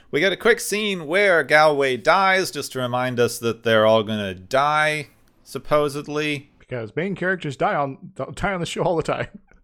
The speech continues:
Speaker 1: But they, for some reason, like, decided that she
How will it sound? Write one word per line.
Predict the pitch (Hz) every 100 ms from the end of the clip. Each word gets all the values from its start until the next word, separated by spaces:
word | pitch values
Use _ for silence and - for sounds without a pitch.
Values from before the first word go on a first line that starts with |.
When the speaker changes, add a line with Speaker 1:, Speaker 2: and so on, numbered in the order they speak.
| - - - _ -
Speaker 1:
But | 143 147
they, | 175
for | - 175
some | - 214 214
reason, | 196 165 170
like, | 151 135 131 -
decided | 120 117 135 123 127 123 101
that | 113
she | - - 156 135 120 113 107